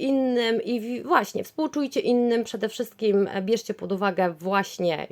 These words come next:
w tych związkach, w tych relacjach, żeby za dużo bolesnych słów nie padło, e, żeby nie porównywać nikogo z nikim, absolutnie, bo kogoś może to mocno zaboleć i tak samo, jeśli p-, odejścia z pracy i tak dalej, e, to, to warto też się zastanowić, czy, czy to będzie dla Was dobre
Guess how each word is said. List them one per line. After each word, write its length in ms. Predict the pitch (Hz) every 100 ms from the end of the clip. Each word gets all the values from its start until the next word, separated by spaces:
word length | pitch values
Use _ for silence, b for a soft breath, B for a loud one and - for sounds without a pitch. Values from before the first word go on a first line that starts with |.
| -
w 120 | -
tych 180 | 214 190
związkach, 420 | 196 202 - -
w 60 |
tych 200 | - 190
relacjach, 560 | 185 196 196 - 151 - B B -
żeby 260 | 202 190
za 100 | 196
dużo 240 | 185 202 196
bolesnych 400 | 190 190 196 180
słów 240 | - 185
nie 80 | 185
padło, 480 | 190 180 170 170 202 B B B -
e, 60 | 180
żeby 200 | 185 185
nie 100 | 202
porównywać 680 | 196 196 185 185 175 180 -
nikogo 320 | 180 190 180
z 40 |
nikim, 400 | 190 180 185 190
absolutnie, 840 | - 202 - 202 190 - 180 180 226 B B B
bo 100 | 180
kogoś 260 | 190 208 -
może 200 | 202 190
to 100 | 196
mocno 280 | 190 - 180
zaboleć 640 | 185 180 214 196 185 185
i 120 | 208
tak 180 | 208 202
samo, 360 | - 185 190 185
jeśli 380 | 190 214 220
p-, 180 | 208 -
odejścia 400 | - 190 196 -
z 80 | 185
pracy 480 | - 190 190 - 180
i 100 | 175
tak 180 | 175 160
dalej, 380 | 180 170 170 -
e, 280 | 170 165
to, 120 | 165 180
to 80 |
warto 300 | 175 185 175
też 140 | 170 175
się 120 | 180
zastanowić, 540 | 170 - 175 165 165
czy, 260 | - 180 175 b b _ _ _ _ _ - -
czy 100 | -
to 100 | 190
będzie 240 | 180 185
dla 140 | 170 185
Was 200 | 170 156
dobre 420 | 190 170 190 294